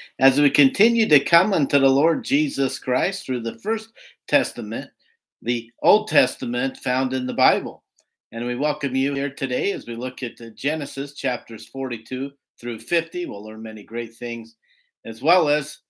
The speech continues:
we get an opportunity to preach the gospel as we look at Genesis fifty. So you wanna make sure you stay, uh,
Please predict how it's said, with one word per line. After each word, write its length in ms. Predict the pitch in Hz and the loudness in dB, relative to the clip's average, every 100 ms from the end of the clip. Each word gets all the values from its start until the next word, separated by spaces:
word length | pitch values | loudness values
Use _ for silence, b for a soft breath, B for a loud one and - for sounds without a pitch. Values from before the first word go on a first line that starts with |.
| _ _ | _ _
we 100 | 123 | -4
get 220 | 131 151 139 | 0 0 0
an 60 | |
opportunity 840 | 131 156 135 - 156 156 151 156 | 0 0 -2 -6 -4 -4 -6 -8
to 180 | - 113 107 | -8 -10 -6
preach 340 | 175 165 - | -2 -2 -2
the 80 | 139 | -8
gospel 560 | 113 135 170 - 240 214 | -4 -2 -2 -6 -8 -8
as 120 | 113 | -6
we 100 | 120 | -6
look 240 | 123 127 | -6 -8
at 100 | 110 | -14
Genesis 560 | 98 131 127 - 120 113 _ _ _ | -8 -6 -6 -8 -12 -12 _ _ _
fifty. 480 | 175 165 - 233 277 | 0 0 -2 -10 -10
So 200 | - 127 | -8 -8
you 140 | 123 | -6
wanna 200 | 127 131 | -6 -4
make 180 | 127 127 | -4 -6
sure 160 | - 139 | -6 -6
you 80 | |
stay, 460 | 131 - 131 131 123 _ _ _ | -6 -8 -8 -6 -10 _ _ _
uh, 340 | 120 120 117 | -4 -2 -2